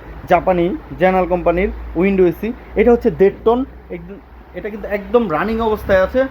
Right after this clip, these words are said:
সব কিছু অরিজিনাল আছে, গ্যাস ফুল অরিজিনাল গ্যাসটাই আছে,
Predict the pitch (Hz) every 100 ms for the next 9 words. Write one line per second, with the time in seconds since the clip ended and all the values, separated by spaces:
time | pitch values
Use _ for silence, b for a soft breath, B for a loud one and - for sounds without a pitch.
0 | - - - - - - 254 247 262 233
1 | 202 180 202 202 196 220 165 175 - -
2 | - - 240 247 269 269 - 196 196 226
3 | 226 185 185 - 190 175 -